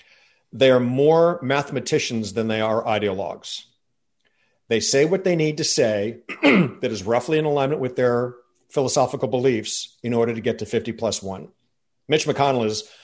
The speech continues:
a master at this. Um, and if there are no political repercussions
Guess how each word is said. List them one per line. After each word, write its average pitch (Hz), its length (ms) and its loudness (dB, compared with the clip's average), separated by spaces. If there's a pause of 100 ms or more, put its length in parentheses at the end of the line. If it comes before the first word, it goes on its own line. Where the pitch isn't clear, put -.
(800)
a 139 120 2
master 123 840 -2 (180)
at 107 200 -2
this. - 460 -8 (500)
Um, 110 460 -4 (580)
and 127 160 0
if 139 260 0
there 131 180 4
are 123 140 2
no 139 340 2
political 147 540 0
repercussions 139 1000 -2